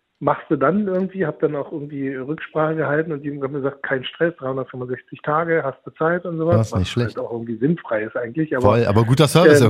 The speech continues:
Speaker 2: irgendwie.
Speaker 1: voll, aber das Ding ist, jetzt hab ich seit, ähm, einem halben Jahr eine Matratze in meinem Transporter drin
Speaker 2: <laughs>
Speaker 1: und, ähm, ja, und jetzt, äh, wollte ich letztens irgendwie das machen, da hab ich gesehen, ah, man kann das mit,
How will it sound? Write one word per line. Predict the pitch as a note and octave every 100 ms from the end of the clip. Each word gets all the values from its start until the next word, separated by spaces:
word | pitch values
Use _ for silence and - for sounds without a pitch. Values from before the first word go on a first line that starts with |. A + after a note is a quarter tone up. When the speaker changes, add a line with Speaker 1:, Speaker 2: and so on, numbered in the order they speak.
| G#2
Speaker 2:
irgendwie. | A2 - _ _ _ _ _ -
Speaker 1:
voll, | F3+ E3+ C#3+
aber | C#3+
das | D3 D3
Ding | D#3+ F#3+
ist, | F#3+
jetzt | D#3+ E3
hab | D#3+
ich | E3+
seit, | E3 D3+ - G3
ähm, | D#3 C#3+ D#3+
einem | D#3+ C3+
halben | C#3 F3 G3+
Jahr | D3+ D#3+
eine | F#3
Matratze | D3+ C#3 D3+ D3 F3+
in | D3+
meinem | C#3+ C3+
Transporter | - C3 _ D#3+ F3 B2
drin | - C3 G3 _ -
Speaker 2:
<laughs> | F2 - - _
Speaker 1:
und, | D3 D3 C#3+
ähm, | C#3+ C#3 C#3 C3+ F#2 - G2+ _
ja, | A#2
und | G#2 G2
jetzt, | A2+ - G3
äh, | C#3+ A#2+
wollte | C3+ D#3
ich | C3
letztens | C#3+ D#3+ G3
irgendwie | E3+ E3 D#3
das | C#3
machen, | C3 F3 G3+
da | D3+
hab |
ich | -
gesehen, | - C#3 D3
ah, | D#3+ D#3+
man | D3+ B2
kann | C3+
das | C#3 -
mit, | C3